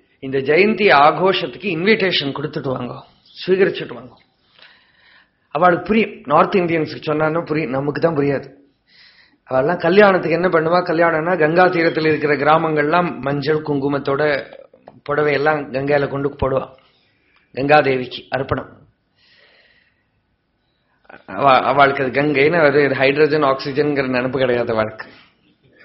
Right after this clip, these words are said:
இதை படிச்சா மூளைக்கு அதுதான் ப்ராப்ளம்.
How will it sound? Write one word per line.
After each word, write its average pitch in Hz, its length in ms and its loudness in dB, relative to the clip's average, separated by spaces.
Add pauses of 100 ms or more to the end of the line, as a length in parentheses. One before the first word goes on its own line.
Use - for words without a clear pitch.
(520)
இதை 113 100 -12
படிச்சா 165 500 2
மூளைக்கு 151 380 4
அதுதான் 143 280 2
ப்ராப்ளம். 127 420 -4